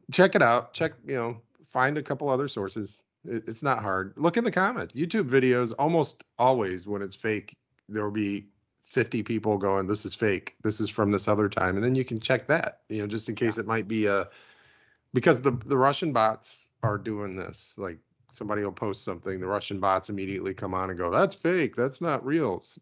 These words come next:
Speaker 1: sometimes it is real.
Speaker 2: Yeah.
Speaker 1: <laughs> Right? So don't
Speaker 2: Yeah.
Speaker 1: believe it every time somebody says it's fake. But you get some clues.
Speaker 2: Yeah.
Speaker 1: Uh, recent one was in our favorite, my favorite group, um, called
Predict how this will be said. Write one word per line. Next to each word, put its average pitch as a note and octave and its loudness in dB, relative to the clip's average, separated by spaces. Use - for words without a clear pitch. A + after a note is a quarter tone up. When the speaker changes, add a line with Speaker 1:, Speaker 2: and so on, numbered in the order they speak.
Speaker 1:
sometimes B2+ 0
it D3 0
is F#3 -2
real. F#2 0
Speaker 2:
Yeah. G#2+ -4
Speaker 1:
<laughs> - -10
Right? G2+ -2
So A2+ -2
don't B2+ 2
Speaker 2:
Yeah. A#2+ -14
Speaker 1:
believe B2 4
it G#2+ 4
every G#2+ 0
time G#2 2
somebody G2+ -4
says G2 -2
it's E2+ -10
fake. - -8
But F3 4
you D#3 -6
get E3 2
some C#3 -4
clues. G#2 -4
Speaker 2:
Yeah. G#2+ -2
Speaker 1:
Uh, G#2+ 4
recent C3+ 2
one A2+ 2
was G#2 0
in G#2 2
our G2+ 4
favorite, G#2+ 0
my G#2+ 0
favorite - -8
group, F2 -4
um, F2 -4
called F2+ 2